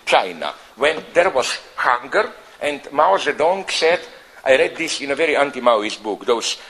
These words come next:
me-, no, memoirs by his personal, uh, doctor. Making it good, not like... Okay. Now, so what I wanted to say here is,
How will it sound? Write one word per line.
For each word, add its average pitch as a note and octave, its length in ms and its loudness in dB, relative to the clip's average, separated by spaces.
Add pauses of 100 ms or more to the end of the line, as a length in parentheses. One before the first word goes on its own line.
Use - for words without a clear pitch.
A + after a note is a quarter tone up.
me-, C3 180 -4
no, C#3+ 240 -4 (140)
memoirs C#3+ 480 4
by A#2 160 0
his - 380 -6
personal, A2 580 -2 (280)
uh, F#2+ 200 -2 (800)
doctor. - 380 0 (200)
Making C3+ 300 -16 (100)
it B2+ 200 -10
good, B2+ 300 -4
not A#2 220 -8
like... A2 220 -6 (320)
Okay. - 240 4 (260)
Now, C3 160 4 (380)
so - 220 4 (120)
what C#4 220 4
I - 80 2
wanted C#4+ 400 4
to F#3+ 80 -6
say E3 300 2
here C#4 440 0
is, - 220 -4